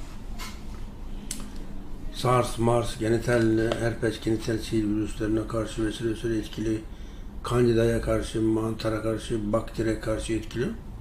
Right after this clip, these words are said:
Midede gastrit, ülser, reflüye sebep olan Helicobacter pylori yok eden çok etkin bir madde içeriyor.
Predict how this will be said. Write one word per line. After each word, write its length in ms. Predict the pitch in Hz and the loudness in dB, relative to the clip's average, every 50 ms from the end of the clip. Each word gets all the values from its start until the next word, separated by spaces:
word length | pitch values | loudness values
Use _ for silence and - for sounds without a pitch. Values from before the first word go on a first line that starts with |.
| - - - - - - - - - - - - - - - - - - - - - - - - - - - | -10 -10 -10 -10 -8 -8 -10 -10 -10 -10 -10 -10 -10 -10 -10 -10 -10 -10 -10 -10 -10 -8 -8 -8 -8 -2 4
Midede 380 | 131 131 143 147 160 151 156 143 | 6 8 10 10 10 10 10 8
gastrit, 640 | - 143 143 147 143 - - 160 165 147 - - | 8 8 6 4 4 2 2 2 2 2 2 0
ülser, 360 | 143 135 - - 165 160 131 | 0 0 2 4 4 4 6
reflüye 340 | 127 151 143 147 156 156 143 | 6 4 4 4 4 4 4
sebep 260 | 135 - 147 139 127 | 4 4 4 4 4
olan 80 | 147 143 | 4 2
Helicobacter 840 | 120 120 131 147 156 - 156 139 131 143 139 - - 156 147 143 139 - - | 2 4 4 4 4 4 4 4 4 2 0 0 2 2 4 4 2 2 2
pylori 480 | - 156 151 147 139 160 151 127 110 120 | 4 6 6 8 8 8 8 6 6 6
yok 220 | 151 156 - - | 6 6 6 4
eden 320 | 143 120 139 147 170 208 202 - - - - - - - - - - - - - - - - - - - - - - - - - - - | 2 4 6 6 6 4 2 0 -6 -8 -8 -6 -6 -6 -8 -8 -8 -8 -10 -10 -10 -10 -10 -12 -12 -12 -12 -12 -12 -12 -12 -8 0 4
çok 200 | 156 185 180 202 | 6 6 6 6
etkin 420 | 160 139 - - 190 208 190 156 | 4 4 4 6 6 6 8 6
bir 80 | 156 139 | 6 6
madde 380 | 143 139 139 139 - - - | 6 6 4 4 2 0 0
içeriyor. 440 | - 117 - - 104 101 101 98 98 | 0 0 0 -2 -2 -2 -2 -2 -4